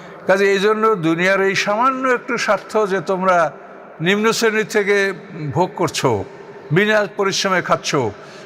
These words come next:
কাজে এটার জন্য তোমরা আল্লাহর সাথে কৃত প্রতিশ্রুতি ওয়াদা ভঙ্গ করছো। আল্লাহর সাথে তোমাদের ওয়াদা রয়েছে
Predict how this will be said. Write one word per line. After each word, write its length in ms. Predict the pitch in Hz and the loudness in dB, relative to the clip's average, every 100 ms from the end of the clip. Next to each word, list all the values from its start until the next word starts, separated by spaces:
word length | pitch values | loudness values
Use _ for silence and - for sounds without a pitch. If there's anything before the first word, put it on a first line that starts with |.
| - | -2
কাজে 200 | 180 185 | 2 2
এটার 440 | 185 190 202 247 208 | 2 2 2 0 2
জন্য 300 | 226 233 220 | 0 0 -2
তোমরা 360 | 214 208 208 | -2 2 2
আল্লাহর 360 | 175 175 196 190 - - - | 2 2 2 0 -12 -16 -4
সাথে 300 | 190 175 175 | -4 -2 -4
কৃত 320 | - 196 190 | -2 -2 -2
প্রতিশ্রুতি 640 | 160 214 214 240 240 202 | 0 -2 0 -2 0 2
ওয়াদা 240 | 196 180 202 | 2 2 2
ভঙ্গ 260 | 190 180 | 2 -2
করছো। 420 | 165 170 180 151 - - - - | -2 -2 2 0 0 -14 -18 -6
আল্লাহর 280 | 160 170 202 | 0 2 2
সাথে 260 | 196 202 190 | 2 -2 0
তোমাদের 440 | 202 185 180 175 | 0 0 2 4
ওয়াদা 280 | 160 165 185 | 2 4 2
রয়েছে 480 | 185 170 160 165 | 4 0 2 0